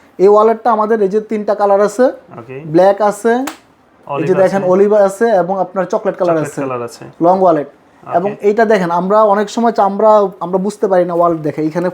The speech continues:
Speaker 1: fully দেখেন।
Speaker 2: চামড়ার মধ্যে।
Speaker 1: দেখছেন চামড়ার যে
Speaker 2: ফুল
Speaker 1: সসটা
Speaker 2: চামড়া।
Speaker 1: কিন্তু দেখা যায়।
Speaker 2: আচ্ছা।
Speaker 1: একেবারেই প্রিমিয়াম লেভেলের চামড়া এবং ধরলেই বোঝা
Speaker 2: ম্যাগনেট
Speaker 1: যায়।
Speaker 2: দেওয়া আবার না?
Speaker 1: হ্যাঁ, ম্যাগনেট করা, এটা ম্যাগনেট
Speaker 2: ম্যাগনেট
Speaker 1: করা।
Speaker 2: করা আছে।
Speaker 1: এই যে ম্যাগনেট করা।
Speaker 2: ওকে।
Speaker 1: So এই ধরনের আপনার খুব সুন্দর সুন্দর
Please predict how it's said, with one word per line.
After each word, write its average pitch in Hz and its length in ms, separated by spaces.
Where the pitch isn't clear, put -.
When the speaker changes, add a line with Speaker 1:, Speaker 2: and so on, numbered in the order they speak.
Speaker 1:
fully 208 220
দেখেন। 147 360
Speaker 2:
চামড়ার 139 340
মধ্যে। 117 260
Speaker 1:
দেখছেন 185 260
চামড়ার 185 380
যে 196 100
Speaker 2:
ফুল 165 80
Speaker 1:
সসটা 170 240
Speaker 2:
চামড়া। 196 140
Speaker 1:
কিন্তু 190 180
দেখা 151 260
যায়। 135 160
Speaker 2:
আচ্ছা। 117 280
Speaker 1:
একেবারেই 214 500
প্রিমিয়াম 226 540
লেভেলের 208 300
চামড়া 147 400
এবং 170 220
ধরলেই 208 300
বোঝা 196 180
Speaker 2:
ম্যাগনেট 175 220
Speaker 1:
যায়। 135 100
Speaker 2:
দেওয়া 143 160
আবার 123 240
না? 165 100
Speaker 1:
হ্যাঁ, 165 140
ম্যাগনেট 190 340
করা, 156 180
এটা 143 120
ম্যাগনেট 160 320
Speaker 2:
ম্যাগনেট 143 220
Speaker 1:
করা। 143 100
Speaker 2:
করা 127 100
আছে। 120 180
Speaker 1:
এই 165 60
যে 156 100
ম্যাগনেট 156 360
করা। 135 180
Speaker 2:
ওকে। 117 200
Speaker 1:
So 233 140
এই 233 160
ধরনের 254 360
আপনার 226 320
খুব 240 180
সুন্দর 208 320
সুন্দর 240 320